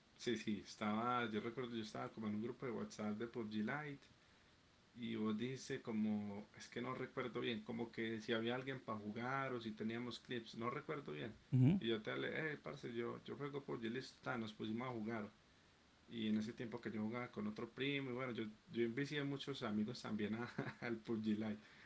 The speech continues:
Speaker 1: éramos por ahí unos cuatro y ya nos pusimos a jugar. Ah, ah, yo, que yo hago transmisiones, no sé qué. Te empecé a seguir en Twitch. Yo creo que eso fue el primer día. Yo creo que eso lo, esa fecha exacta la podemos, eh, como corroborar,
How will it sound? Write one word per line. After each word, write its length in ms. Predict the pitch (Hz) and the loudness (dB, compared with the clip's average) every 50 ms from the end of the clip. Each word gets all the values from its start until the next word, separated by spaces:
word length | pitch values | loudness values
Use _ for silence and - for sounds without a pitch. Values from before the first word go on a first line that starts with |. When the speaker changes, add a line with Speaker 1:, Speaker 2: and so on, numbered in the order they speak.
| - - - - - | -20 -20 -16 -8 -2
Speaker 1:
éramos 300 | 107 110 120 131 123 113 | 0 0 2 2 0 -2
por 140 | - - 110 | 0 0 4
ahí 120 | 107 107 117 | 4 6 4
unos 200 | 120 123 117 - | 4 0 -2 -2
cuatro 320 | - 123 117 107 - 107 | -2 -2 -2 -2 -2 -2
y 60 | 107 101 | -2 0
ya 280 | 104 98 95 98 101 107 | 0 -2 -2 0 0 2
nos 280 | 107 110 113 117 113 | 2 2 0 -2 -2
pusimos 380 | - - 107 107 104 117 123 127 | -2 -2 -2 0 0 -2 -2 -2
a 60 | 117 | -2
jugar. 480 | 110 107 107 117 135 143 147 143 143 139 - 156 | 0 0 0 0 0 -2 -2 -4 -6 -8 -8 -8
Ah, 280 | 151 151 147 139 131 139 | -6 -4 -4 -4 -2 0
ah, 140 | 147 160 151 | 0 0 0
yo, 140 | 135 127 123 117 - - - | 0 -2 -2 -2 -6 -16 -8
que 100 | - 120 | -6 -2
yo 100 | 113 117 | -2 -2
hago 220 | 120 113 120 135 135 | -2 -2 -2 -4 -4
transmisiones, 720 | - 139 131 120 117 110 107 - 143 147 151 143 131 117 | -2 -4 -2 -2 -2 -2 -2 -4 -4 -4 -2 -2 -4 -4
no 100 | 113 113 | -4 -4
sé 140 | 113 113 107 | -6 -6 -6
qué. 240 | - 147 147 143 - - - - - - - - - - - - - - - - | -4 -4 -6 -6 -8 -10 -20 -20 -20 -20 -20 -20 -20 -20 -20 -14 -14 -14 -8 -6
Te 60 | - | -8
empecé 280 | 101 - - 110 104 107 | -6 -2 -2 -2 0 0
a 60 | 104 | 0
seguir 280 | 107 117 120 120 117 117 | 0 0 0 0 0 2
en 140 | 120 113 107 | 0 -2 0
Twitch. 580 | - 139 147 147 143 139 135 135 - - - - | 0 0 2 2 2 0 0 -2 -8 -12 -8 0
Yo 140 | 113 117 110 | 0 0 2
creo 180 | - 139 143 | 2 -2 -2
que 80 | - 135 | -2 -4
eso 140 | 120 127 127 | -4 -4 -2
fue 100 | - 139 | -2 -2
el 60 | 135 | -2
primer 320 | - 139 135 139 131 120 | -2 0 0 0 -2 0
día. 240 | - 139 127 104 98 | -2 -2 0 0 -2
Yo 140 | 98 104 107 | -2 -4 -4
creo 160 | - - 131 - | -4 -4 -6 -4
que 60 | - | -4
eso 120 | 117 117 123 | -2 -2 0
lo, 200 | 123 117 107 107 - - - | 0 0 0 -2 -6 -10 -8
esa 220 | - 104 127 127 | -6 -4 -2 -4
fecha 480 | 127 - 127 120 - - 131 127 127 127 | -2 -2 -4 -4 -4 -6 -6 -4 -2 -2
exacta 400 | 123 - - 139 - - - 117 | -4 -2 -2 -4 -4 -2 -4 -2
la 160 | 107 104 104 | -2 -2 -2
podemos, 640 | - 113 107 104 107 110 117 123 123 117 110 - - - - - - - - - - - - - | 0 0 0 0 0 -2 -2 -4 -4 -6 -10 -12 -14 -16 -20 -20 -20 -20 -20 -20 -20 -20 -16 -6
eh, 200 | 107 104 101 - | -2 -2 -2 -2
como 240 | - 104 101 101 98 | 0 -2 -2 -2 -2
corroborar, 540 | - 104 104 - 104 104 98 95 95 101 98 | 0 0 0 2 2 0 0 -2 -4 -4 -6